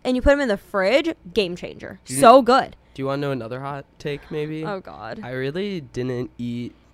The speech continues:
Speaker 2: Reese's Peanut Butter Cups at all. Like, whatsoever.
Speaker 1: Okay, so
Speaker 2: I,
Speaker 1: why?
Speaker 2: I don't know why.
Speaker 1: You
Speaker 2: Like,
Speaker 1: don't
Speaker 2: it
Speaker 1: know why. <laughs>
Speaker 2: really just, maybe,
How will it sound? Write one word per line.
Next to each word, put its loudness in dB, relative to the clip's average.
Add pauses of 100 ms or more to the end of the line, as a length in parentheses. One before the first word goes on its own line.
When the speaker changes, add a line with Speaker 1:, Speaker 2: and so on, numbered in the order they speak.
(100)
Speaker 2:
Reese's -14
Peanut -14
Butter -12
Cups -10 (880)
at -4
all. -12 (720)
Like, -6
whatsoever. -10 (120)
Speaker 1:
Okay, 2
so 0
Speaker 2:
I, 2
Speaker 1:
why? 6
Speaker 2:
I 4
don't 2
know 2
why. -2 (360)
Speaker 1:
You -4
Speaker 2:
Like, 0
Speaker 1:
don't 0
Speaker 2:
it -2
Speaker 1:
know -4
why. -2
<laughs> 2
Speaker 2:
really 0
just, -4 (380)
maybe, -2